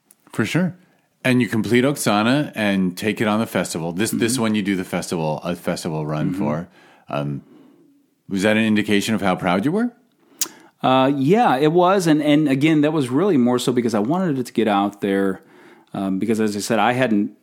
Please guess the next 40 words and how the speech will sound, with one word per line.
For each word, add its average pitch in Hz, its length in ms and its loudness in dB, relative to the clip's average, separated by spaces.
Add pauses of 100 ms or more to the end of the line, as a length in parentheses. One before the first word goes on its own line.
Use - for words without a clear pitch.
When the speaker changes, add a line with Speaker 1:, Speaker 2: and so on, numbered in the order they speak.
(200)
Speaker 2:
on 117 280 2
some 156 140 2
of 127 40 4
the 117 60 4
ones 120 240 4
that 110 100 4
I've 104 380 0 (300)
produced 120 420 2
before 139 400 2
and 104 100 2
written, 151 300 0
we've 143 160 2
done 143 160 2
some 139 160 -2
festival 135 320 -2
runs 135 320 0
and, 120 180 0
and 113 200 -2
gotten 123 180 -2
some 117 160 -2
accolades. 120 480 -2
But 107 180 -4 (400)
for - 200 -4
stuff 147 240 -2
that 127 80 0
I 113 100 4
directed, 104 560 -2
I 98 100 -8
hadn't 113 240 -2
really 110 160 0
wanted 95 520 -4
to. 175 200 -4
It 208 40 -2
wasn't 110 320 -2
my 101 480 -2 (100)
driving 101 560 -4
force 110 540 -6
by 104 160 -4
any 107 120 0
means. 113 360 -2